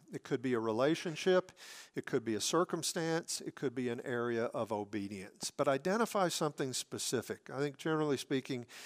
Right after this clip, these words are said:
specificity in the Christian life is really important. We see God work in specific ways versus, versus these vague general ways.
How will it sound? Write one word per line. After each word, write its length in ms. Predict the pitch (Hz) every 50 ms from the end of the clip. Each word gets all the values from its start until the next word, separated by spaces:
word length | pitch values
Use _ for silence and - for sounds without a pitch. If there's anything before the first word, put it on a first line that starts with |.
| - - -
specificity 920 | - - - 160 160 156 - 180 151 - 170 151 - - 143 131 127 123
in 80 | 120 120
the 80 | 113
Christian 340 | - - 131 113 - - 123
life 240 | 117 113 113 113 -
is 160 | 135 104 110
really 440 | 110 104 113 123 127 127 127 123 117
important. 500 | 110 110 - - 120 98 95 - 110 98 98 - - - - - -
We 80 | -
see 220 | - - - 147 139
God 280 | 123 - 117 117 120
work 300 | 123 120 113 117 - -
in 80 | 120 98
specific 920 | - - - - - - - - - - 139 113 - - 104 - - - - _ _ -
ways 540 | 104 104 107 104 98 98 95 101 - - - - - - - - _
versus, 280 | - 110 98 104 131
versus 400 | 123 - 131 123 113 113 - -
these 180 | 120 110 95 90
vague 460 | 104 101 113 107 107 104 95 92 92
general 320 | - - 110 104 101 101
ways. 180 | 101 95 95 101